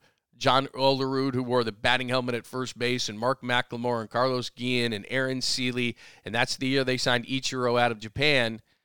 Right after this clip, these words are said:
And they won one hundred and sixteen games, and everybody was scratching their head going, "Wait a minute, you don't have Griffey, and you don't have A-Rod, and you don't have Randy Johnson. How are you doing this?" Well, they got a collective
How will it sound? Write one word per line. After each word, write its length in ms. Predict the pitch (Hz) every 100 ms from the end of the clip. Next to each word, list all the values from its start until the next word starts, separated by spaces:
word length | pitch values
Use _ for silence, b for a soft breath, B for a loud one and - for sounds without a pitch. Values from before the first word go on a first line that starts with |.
| _ _ _
And 80 | 123
they 100 | 143
won 240 | 160 139 131
one 140 | 120
hundred 260 | 131 123 110
and 80 |
sixteen 380 | 107 131 - 123
games, 320 | 120 160 156
and 60 | 131
everybody 280 | 123 123 123
was 100 | 117
scratching 340 | 131 120 120
their 100 | 113
head 180 | 139 160
going, 220 | 123 123
"Wait 120 | 156
a 40 | 180
minute, 160 | 101
you 80 | 101
don't 120 | 143
have 140 | 139 113
Griffey, 400 | 165 - 82 - _ _ _ _ _
and 80 | 120
you 80 | 135
don't 140 | 143
have 120 | 143 135
A-Rod, 540 | 160 180 92 - - _ _ _ _ _ _
and 100 | 120
you 80 | 131
don't 100 | 143
have 140 | 147
Randy 240 | 135 151 139
Johnson. 380 | 147 175 160 107
How 120 | 123
are 60 |
you 80 | 139
doing 220 | 147 175
this?" 180 | 113 101
Well, 160 | 123 139
they 140 | 139
got 180 | 131 131
a 40 |
collective 680 | - 127 131 143 - 135 117